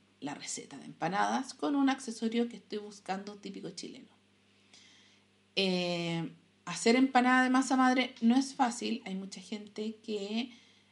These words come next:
de los entendidos, que dice que no se puede, pero sí se puede.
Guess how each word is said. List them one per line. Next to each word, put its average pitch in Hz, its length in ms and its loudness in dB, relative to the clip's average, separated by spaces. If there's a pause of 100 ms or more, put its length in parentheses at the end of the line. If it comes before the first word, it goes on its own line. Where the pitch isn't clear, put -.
(1000)
de 165 180 -6
los 175 200 -8
entendidos, 180 640 -2
que 196 120 -2
dice 208 220 -6
que 180 140 -8
no 196 120 -6
se 202 140 -4
puede, 190 500 -6 (160)
pero 262 160 0
sí 277 120 -2
se 294 120 -8
puede. 180 460 -6